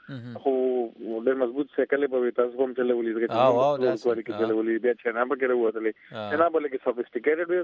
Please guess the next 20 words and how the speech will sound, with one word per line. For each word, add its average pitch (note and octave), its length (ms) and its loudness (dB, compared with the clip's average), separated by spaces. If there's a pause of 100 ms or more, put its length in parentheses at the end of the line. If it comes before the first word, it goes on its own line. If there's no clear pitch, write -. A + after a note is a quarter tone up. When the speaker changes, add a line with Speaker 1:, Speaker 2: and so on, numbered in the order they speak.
Speaker 2:
سغرا C#3 220 2
به C3+ 260 -2
دغه D3 160 0
و، F3+ 40 -4
خو D#3 120 -2
به B2+ 160 -2
لږ G#2 160 -6
سخت - 240 -4
و، G2 100 -4 (160)
کلک C3+ 220 0
سایکل G2 220 -4 (100)
به. F#2 60 -4 (340)
Speaker 1:
آه، C3 400 -2
Speaker 2:
نو C3 80 4
Speaker 1:
دا E3 100 6
Speaker 2:
هغه G3 180 2
سایکل F#3+ 260 2
اوس G3 140 2 (120)
کمې F#3 240 2
دي، A2+ 120 -2